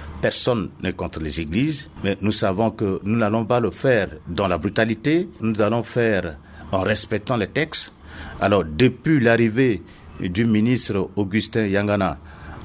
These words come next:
à la tête du ministère de l'Administration du Territoire, des dispositions pratiques sont en train d'être prises pour arrêter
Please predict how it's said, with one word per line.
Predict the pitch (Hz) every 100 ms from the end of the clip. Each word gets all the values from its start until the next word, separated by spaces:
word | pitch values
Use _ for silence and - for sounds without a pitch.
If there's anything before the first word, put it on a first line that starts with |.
| - -
à |
la | 95 92
tête | - 117 - 98 85 -
du | 104 95 101 101
ministère | 92 98 - 113
de |
l'Administration | 95 87 - 113
du |
Territoire, | 92 87 87 110 123 127 - - -
des | 85
dispositions | 92 104 - 101 95 98 120 110 -
pratiques | 127 - - 143
sont | - 107 98
en |
train | 90 110 117 110 -
d'être | 104 104 92
prises | 82 110 117 - - - - -
pour | 110 98
arrêter | 92 92 90 92 110 107